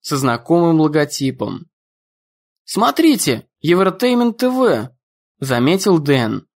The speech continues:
"Это же та самая компания, что устроила в Вене всю эту показуху вокруг Йоны".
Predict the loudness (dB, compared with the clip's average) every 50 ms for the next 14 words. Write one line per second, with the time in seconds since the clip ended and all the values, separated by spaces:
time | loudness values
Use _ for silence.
0 | _ _ _ _ _ _ _ -6 -6 -2 -2 0 -2 -2 0 0 0 0 2 2
1 | 2 2 2 0 0 0 0 0 0 0 -2 -2 0 0 2 2 0 0 -2 -6
2 | _ _ -12 -6 -2 0 2 2 2 0 0 2 4 4 4 4 4 2 0 0
3 | 0 2 2 2 0 0 2 0 0 0 0 -4 -6 -4 -2 0 0 0 0 -2
4 | -2 0 0 0 0 0 0 -2 -4 -4 -4 -4 -2 0 2 2 2 0 -2 -2
5 | -6 _